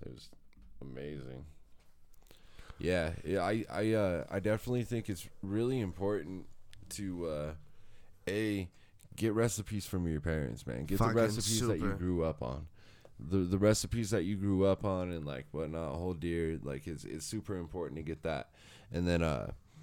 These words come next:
Speaker 1: it's, it's super important for, for people to,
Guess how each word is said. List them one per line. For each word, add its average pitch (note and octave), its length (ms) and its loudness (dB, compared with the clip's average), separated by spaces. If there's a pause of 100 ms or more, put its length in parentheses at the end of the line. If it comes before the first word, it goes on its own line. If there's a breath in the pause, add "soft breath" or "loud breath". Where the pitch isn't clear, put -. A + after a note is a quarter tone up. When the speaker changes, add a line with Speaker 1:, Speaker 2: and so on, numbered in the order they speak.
(420 loud breath)
Speaker 1:
it's, - 260 -8
it's F2+ 220 -8
super A#2+ 360 -2
important G2+ 540 0
for, F2 460 2
for F2+ 220 -2
people F#2+ 460 0
to, D#2 560 2